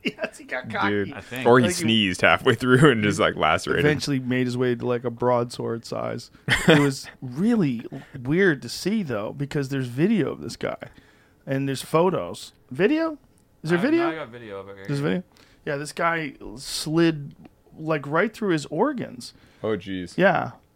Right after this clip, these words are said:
Speaker 1: So look at this.
Speaker 2: Oh, jeez.
Speaker 1: I mean, they just puncture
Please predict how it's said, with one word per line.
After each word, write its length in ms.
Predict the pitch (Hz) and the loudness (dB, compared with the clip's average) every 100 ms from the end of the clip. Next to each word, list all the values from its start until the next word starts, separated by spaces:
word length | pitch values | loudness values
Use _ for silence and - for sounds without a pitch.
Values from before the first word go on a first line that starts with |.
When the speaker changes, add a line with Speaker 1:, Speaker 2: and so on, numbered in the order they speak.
| _ | _
Speaker 1:
So 180 | - 175 | -2 2
look 160 | 208 247 | 2 2
at 100 | 143 | 0
this. 100 | 131 | 2
Speaker 2:
Oh, 240 | 147 135 | 2 2
jeez. 460 | 95 98 101 87 - _ _ _ _ _ _ _ _ _ - | -2 -6 -6 -8 -12 _ _ _ _ _ _ _ _ _ -4
Speaker 1:
I 80 | |
mean, 320 | 147 143 139 - _ _ - | -2 0 -2 -6 _ _ -8
they 140 | 147 147 | -4 0
just 340 | 151 139 - _ _ | 0 -2 -8 _ _
puncture 760 | - 175 220 240 - 135 123 | -4 2 2 2 -2 -4 -6